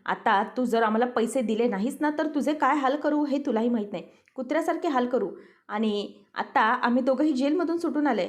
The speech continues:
आमच्या मागे पुढे कोणी नाही आहे, तुझा खून करू आणि पुन्हा जेलमध्ये जाऊ, लक्षात ठेव." तेव्हा मग आता केदार म्हणतो की, "मी तुम्हाला सांगतोय ना, उद्या, उद्या सकाळी देतो मी पैसे," असं म्हणून ते पुन्हा त्याला चोपायला लागतात. केदार आता त्यांना हातपाय मारून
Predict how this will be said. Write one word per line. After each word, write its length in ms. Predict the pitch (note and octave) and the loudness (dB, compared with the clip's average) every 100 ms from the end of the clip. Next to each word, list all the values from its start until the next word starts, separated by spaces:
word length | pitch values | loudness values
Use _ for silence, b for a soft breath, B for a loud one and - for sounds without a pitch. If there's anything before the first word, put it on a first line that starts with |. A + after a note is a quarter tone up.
| A#3+ | -4
आमच्या 260 | G#3+ A3 A#3+ | -4 -2 2
मागे 240 | G#3 B3+ | 2 2
पुढे 220 | B3 C#4 | 0 0
कोणी 240 | C#4+ A#3 A3+ | 2 0 0
नाही 140 | G#3 | -4
आहे, 400 | F3+ - - _ _ | -6 -12 -20 _ _
तुझा 220 | A#3+ A3 A#3+ | -4 -2 -2
खून 200 | - B3+ | 0 0
करू 220 | E4+ F4 F4+ | 2 2 2
आणि 180 | D#4 | 2
पुन्हा 260 | E4+ D4+ D4+ | 0 2 2
जेलमध्ये 440 | B3 D4 D#4 D4+ | 2 0 0 -2
जाऊ, 180 | D4 D4 | -2 0
लक्षात 300 | D4 B3 C#4+ | 0 -2 -6
ठेव." 220 | C4+ A#3+ - B B B - | -2 -4 -4 B B B -6
तेव्हा 160 | G3 | -2
मग 160 | G3 F#3 | -2 -2
आता 140 | F#3 | -4
केदार 320 | G3+ G3 F#3+ G3+ | -4 -2 0 0
म्हणतो 280 | B3+ B3 | 0 -2
की, 100 | A#3+ | -2
"मी 100 | B3+ | -2
तुम्हाला 260 | C4 B3 B3+ | 0 0 0
सांगतोय 420 | D4 A#3+ A#3+ D4 | 0 0 0 2
ना, 120 | C#4 D4+ - A#3 | 0 -2 -8 -4
उद्या, 200 | B3 C#4 | 0 2
उद्या 200 | A#3+ D4+ | 2 0
सकाळी 300 | D#4+ D#4 E4+ | 0 0 0
देतो 200 | C4+ B3+ | 2 0
मी 100 | A3 | 0
पैसे," 460 | F#3+ F#3 F#3 B B B - | -2 -4 -10 B B B -10
असं 240 | G3 A3 | -8 -4
म्हणून 200 | G#3 G#3 | -2 -2
ते 100 | A#3+ | -2
पुन्हा 300 | C#4+ C4+ C4 | -2 0 2
त्याला 200 | D4+ D4+ | 2 0
चोपायला 460 | F4 D4+ C4 C4+ D4+ | 0 -2 0 0 2
लागतात. 320 | D#4+ D#4+ B3+ B3+ b b _ _ | -2 -2 -4 -6 b b _ _
केदार 320 | B3+ B3 A#3 A#3+ A#3+ | 0 2 2 0 -4
आता 160 | B3 | -4
त्यांना 420 | C4 B3+ B3 A3 G#3+ B B - | 0 2 2 2 -2 B B -4
हातपाय 340 | B3 - D#4 | -4 0 2
मारून 360 | F4+ D#4+ D4+ | 2 2 0